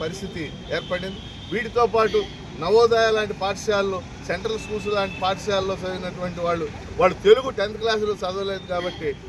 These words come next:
వాళ్ళు క్వాలిఫై కాలేదు. కంప్యూటర్ సైన్స్ చదివినటువంటి వాళ్ళు, వాళ్ళ కెమిస్ట్రీ లేదని వాళ్ళని క్వాలిఫై చేయలేదు. ఇలాంటి వాళ్ళు చాలామంది ఉన్నారు. అందుకే మేము చెప్పేది ఏంటంటే, నాలుగో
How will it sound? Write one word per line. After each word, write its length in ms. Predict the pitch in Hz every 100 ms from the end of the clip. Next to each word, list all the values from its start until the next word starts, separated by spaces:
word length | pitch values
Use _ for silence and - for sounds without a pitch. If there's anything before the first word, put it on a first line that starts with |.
| 151
వాళ్ళు 180 | 156 190 175
క్వాలిఫై 360 | 185 180 185
కాలేదు. 420 | 180 180 180 180 - - - - - -
కంప్యూటర్ 460 | 214 226 254 247 226
సైన్స్ 260 | 226 226 214 208
చదివినటువంటి 640 | 208 208 208 190 202 190 185
వాళ్ళు, 200 | 180 147 - -
వాళ్ళ 140 | 165 180 -
కెమిస్ట్రీ 440 | 196 247 - 240
లేదని 440 | 220 208 202 170 143 - -
వాళ్ళని 240 | 160 196 196
క్వాలిఫై 340 | 196 185 190 185
చేయలేదు. 360 | 180 180 175 202 - - 156
ఇలాంటి 260 | 214 226 214
వాళ్ళు 160 | 247 202
చాలామంది 500 | 202 233 220 208 196 170
ఉన్నారు. 240 | 147 - - -
అందుకే 180 | 180 233 208
మేము 140 | 226 240
చెప్పేది 340 | 233 233 233 220
ఏంటంటే, 280 | 202 190 185 175
నాలుగో 240 | 208